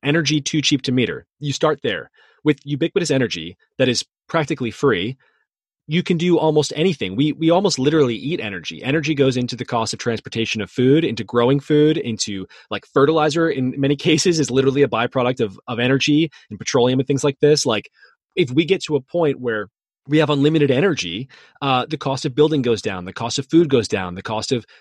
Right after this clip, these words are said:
of labor goes down. Uh, water, we're gonna be looking at a world of, of water war,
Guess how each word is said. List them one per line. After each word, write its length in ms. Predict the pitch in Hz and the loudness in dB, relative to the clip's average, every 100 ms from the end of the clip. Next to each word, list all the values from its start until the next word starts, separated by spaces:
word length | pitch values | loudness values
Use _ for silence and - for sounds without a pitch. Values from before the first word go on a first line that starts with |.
| - | -8
of 100 | 131 | -4
labor 380 | 127 147 185 151 | 2 2 4 2
goes 260 | 113 101 | 0 -2
down. 320 | - 95 82 80 _ - | -4 -6 -6 -14 _ -14
Uh, 60 | - - | -12 -12
water, 600 | 143 117 147 214 117 85 - 82 | -10 0 2 4 2 -4 -12 -14
we're 120 | 139 | -6
gonna 120 | 175 208 | -4 -2
be 140 | 175 | 0
looking 300 | 139 139 135 | 0 0 -4
at 80 | 120 | -4
a 60 | |
world 340 | 107 117 123 110 | -2 2 2 0
of, 140 | 95 _ - | -6 _ -16
of 120 | 98 | -14
water 400 | 101 120 196 202 | -4 0 2 2
war, 340 | 104 98 87 | 0 -2 -6